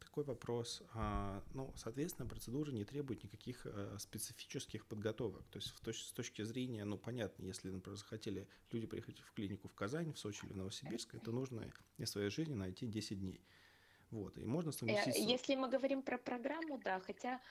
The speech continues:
Speaker 2: а, к нам есть и на разовую процедуру люди приезжают, но больше, скажем так, как посмотреть,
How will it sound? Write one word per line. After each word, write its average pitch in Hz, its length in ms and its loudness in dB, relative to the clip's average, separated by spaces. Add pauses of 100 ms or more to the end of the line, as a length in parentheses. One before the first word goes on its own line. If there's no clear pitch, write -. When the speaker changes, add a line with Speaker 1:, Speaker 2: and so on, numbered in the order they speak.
(160)
Speaker 2:
а, 202 280 4
к - 120 -10
нам 247 200 -4
есть 247 360 -4
и 233 300 -2 (100)
на 226 200 -4
разовую 240 500 -2
процедуру 220 600 -4
люди 208 260 -6
приезжают, 285 520 2
но 277 120 0
больше, 269 400 4 (280)
скажем 226 360 0
так, 208 220 2
как 214 300 2 (280)
посмотреть, 220 680 8